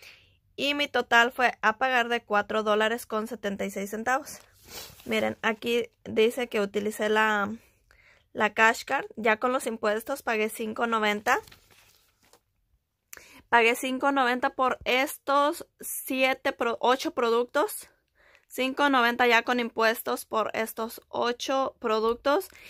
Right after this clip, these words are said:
Y me regresaron lo que fue la cash card de diez dólares para mi siguiente compra. <clears throat> Ah, esta compra, a pesar de que no me salió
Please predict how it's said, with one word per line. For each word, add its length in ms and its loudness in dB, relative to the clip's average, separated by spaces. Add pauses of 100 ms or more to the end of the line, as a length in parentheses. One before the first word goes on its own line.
(260)
Y 100 -2
me 120 4
regresaron 720 2
lo 140 2
que 120 -2
fue 220 0
la 140 2
cash 320 -2
card 240 -4
de 160 -4
diez 440 -4
dólares 640 0 (420)
para 260 2
mi 160 -2
siguiente 580 -4
compra. 500 0 (580)
<clears throat> 260 -8 (460)
Ah, 160 2
esta 300 -4
compra, 440 2
a 80 -2
pesar 300 -2
de 100 0
que 160 0
no 160 0
me 140 0
salió 560 0